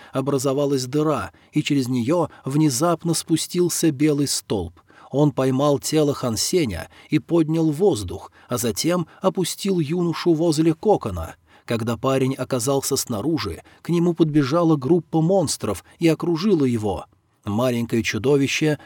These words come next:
подошло к Хан Сеню и посмотрело на него. Маленькое существо на плече парня проявило себя,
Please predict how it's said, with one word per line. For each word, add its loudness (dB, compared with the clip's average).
подошло 0
к -18
Хан -6
Сеню 0
и -4
посмотрело -2
на -2
него. -6
Маленькое 2
существо 0
на 0
плече 0
парня 0
проявило 4
себя, -2